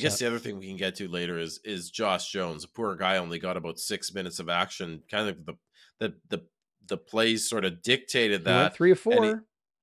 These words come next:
Speaker 2: Yeah, he went three of four, uh, but, you know, he,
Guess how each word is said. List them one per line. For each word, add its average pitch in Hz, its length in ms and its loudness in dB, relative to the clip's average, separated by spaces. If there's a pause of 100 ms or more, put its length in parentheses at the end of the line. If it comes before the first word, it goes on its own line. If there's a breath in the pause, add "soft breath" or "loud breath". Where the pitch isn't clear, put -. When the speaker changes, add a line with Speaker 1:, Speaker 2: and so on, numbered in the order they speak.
(380)
Speaker 2:
Yeah, 117 220 0
he 123 80 0
went 131 200 -4
three 117 180 -2
of 101 100 -2
four, 101 640 0
uh, 92 100 -4 (500)
but, 95 360 2
you 110 120 -4
know, 87 260 -2
he, 80 380 -10